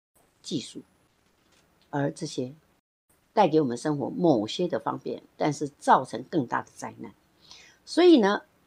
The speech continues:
你要日照雷门吗？我想请问各位，如果你还不想日照雷门，那么你就慢慢的老去，慢慢的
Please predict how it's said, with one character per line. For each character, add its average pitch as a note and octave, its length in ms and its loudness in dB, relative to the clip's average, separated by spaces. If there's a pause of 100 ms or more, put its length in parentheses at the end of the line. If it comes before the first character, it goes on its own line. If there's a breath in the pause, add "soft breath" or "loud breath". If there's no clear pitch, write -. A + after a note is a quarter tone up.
你 G3 140 2
要 C4 180 6
日 B3+ 140 0
照 A3 180 4
雷 C#3 200 0
门 B2+ 220 -4
吗？ C3+ 240 -14 (840)
我 F3 100 -2
想 C#3+ 240 -8
请 - 240 -14
问 A#2+ 140 -12
各 C3 160 -12
位， A2 200 -16 (420)
如 E3+ 140 2
果 D#3 240 -2 (240)
你 D3+ 200 2
还 C3+ 200 -4
不 E3 160 -4
想 C3+ 300 -10
日 D3 80 -10
照 B2+ 180 -10
雷 A2+ 200 -14
门， G2+ 100 -20 (560 soft breath)
那 G3 160 0
么 D#3+ 160 2
你 C3+ 160 0
就 C3+ 300 -2 (180)
慢 D#3+ 320 0
慢 C3+ 340 -6
的 B2+ 140 -10
老 A2+ 240 -2
去， - 300 -12 (800)
慢 C#3 240 0
慢 B2+ 320 -4
的 - 180 -12